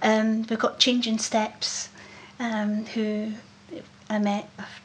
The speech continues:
a few weeks ago down in London, got speaking to them, vet-, ex-veterans that set up that charity, and they just help ex-military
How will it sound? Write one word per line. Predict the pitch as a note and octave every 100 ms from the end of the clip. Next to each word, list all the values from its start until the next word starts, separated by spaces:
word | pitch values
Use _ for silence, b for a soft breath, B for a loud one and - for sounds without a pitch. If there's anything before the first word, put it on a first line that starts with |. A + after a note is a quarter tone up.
| -
a | -
few | -
weeks | G#3 G#3 -
ago | - G#3
down | G3+ G3+ G3+
in | G3
London, | G3+ G3+ G3+ G3+
got | G3+ G#3+
speaking | - A3 -
to | G#3 -
them, | G#3 G#3+ - - -
vet-, | - G#3+ G#3
ex-veterans | G#3+ G#3+ - G#3 G3+ - G#3 G#3+ -
that | -
set | - G#3+
up | G3
that | - G3
charity, | - G#3+ G#3 G3+ G#3
and | G3+ G3+
they | G#3+
just | G#3 G#3 -
help | - G#3+ G#3
ex-military | G3+ G3+ - A3 G#3+ G3+ - G3